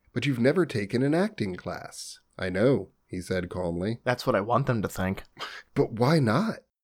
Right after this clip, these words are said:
Speaker 1: He thought about it. It wasn't to spite his father, because his father didn't care. It wasn't because he was afraid of competition. He knew he was good. Why then? "I guess,"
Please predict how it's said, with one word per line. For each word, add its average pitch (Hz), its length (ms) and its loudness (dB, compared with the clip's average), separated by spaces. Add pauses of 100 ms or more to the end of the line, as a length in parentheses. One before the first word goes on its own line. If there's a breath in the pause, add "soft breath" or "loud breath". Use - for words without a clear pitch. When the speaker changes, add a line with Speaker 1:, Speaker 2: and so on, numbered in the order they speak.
Speaker 1:
He 110 140 -2
thought 214 280 4
about 82 280 0
it. - 160 -12 (180)
It 131 180 2
wasn't 214 340 4
to 139 100 0
spite 127 300 4
his 90 140 -4
father, 113 520 -2 (160)
because 117 240 0
his 113 160 -6
father 165 320 2
didn't 95 300 -4
care. 143 360 0 (320)
It 98 160 -4
wasn't 104 440 2
because 101 340 0
he 104 60 -2
was 92 140 -4
afraid 98 320 0
of 90 120 -4
competition. 98 840 -2 (380)
He 104 120 -6
knew 123 180 6
he 123 100 6
was 85 200 -8
good. 107 460 0 (160)
Why 139 300 4
then? 87 340 -4 (320)
"I 113 100 -6
guess," - 800 0